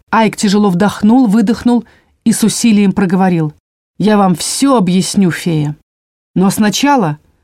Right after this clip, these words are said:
давайте вернём магию. Я усилю завесу, и мы продолжим наш разговор.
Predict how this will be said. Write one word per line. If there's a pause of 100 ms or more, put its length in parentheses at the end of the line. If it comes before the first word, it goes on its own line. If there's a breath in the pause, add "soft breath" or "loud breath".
(140)
давайте
вернём
магию. (420)
Я
усилю
завесу, (300 loud breath)
и
мы
продолжим
наш
разговор.